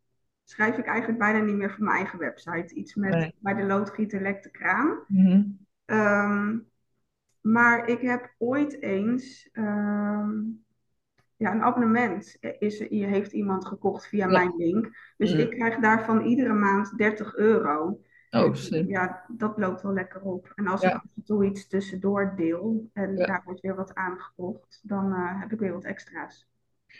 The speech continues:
Speaker 2: Ja, want dat heb ik inderdaad wel ook, maar dat vind ik, bij mij zijn het wat lagere bedragen en ook lagere percentages. Dus in het één tot vijf procent.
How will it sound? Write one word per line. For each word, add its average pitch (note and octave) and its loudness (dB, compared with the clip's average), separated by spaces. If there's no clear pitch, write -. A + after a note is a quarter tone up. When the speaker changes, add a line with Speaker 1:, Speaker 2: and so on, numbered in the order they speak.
Speaker 2:
Ja, F#3 6
want E3+ 2
dat F3+ 8
heb G3+ 10
ik F#3+ 6
inderdaad F3+ 4
wel E3 6
ook, G3+ 6
maar F#3 6
dat F#3 0
vind G3+ 4
ik, - -4
bij F#3+ 4
mij F#3 8
zijn G3 6
het F3+ 2
wat F3 2
lagere F#3 2
bedragen F3+ 2
en F3 2
ook E3 -2
lagere F3+ 2
percentages. D#3+ 0
Dus F3 -4
in F3 0
het E3+ -2
één F3 8
tot F#3 6
vijf E3+ 6
procent. F3+ 2